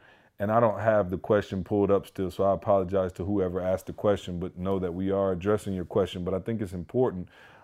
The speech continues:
um, that we get to it. And E and I,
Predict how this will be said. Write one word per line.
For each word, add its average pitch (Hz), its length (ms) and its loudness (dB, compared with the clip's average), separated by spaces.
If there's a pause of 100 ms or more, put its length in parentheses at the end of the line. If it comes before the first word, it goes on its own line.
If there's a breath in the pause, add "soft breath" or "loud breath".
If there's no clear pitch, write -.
um, 92 520 -2
that 101 180 0
we 104 120 2
get 104 380 -2 (120)
to 151 240 8
it. 80 100 -6 (500 soft breath)
And 98 500 -2
E 123 180 6
and 110 100 2
I, 104 200 2